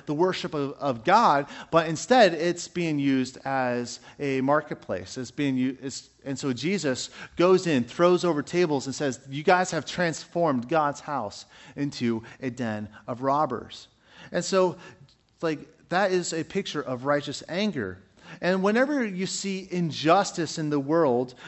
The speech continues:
you are actually meant to be angry, because that is, that is not meant to exist. And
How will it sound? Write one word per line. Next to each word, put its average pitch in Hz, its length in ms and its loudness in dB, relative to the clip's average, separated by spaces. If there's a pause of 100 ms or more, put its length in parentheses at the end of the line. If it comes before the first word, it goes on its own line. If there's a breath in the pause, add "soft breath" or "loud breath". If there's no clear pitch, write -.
you 208 200 4
are 226 120 4
actually 190 480 -2
meant 156 320 -2 (120)
to 180 140 -2
be 156 300 -6
angry, 135 560 -4 (220 loud breath)
because 170 320 -2
that 196 260 4
is, 180 120 -2 (120)
that 165 180 -2
is 147 140 -4
not 165 300 0
meant 143 360 0 (120)
to 120 380 -4
exist. 135 800 0 (240 loud breath)
And 156 260 -2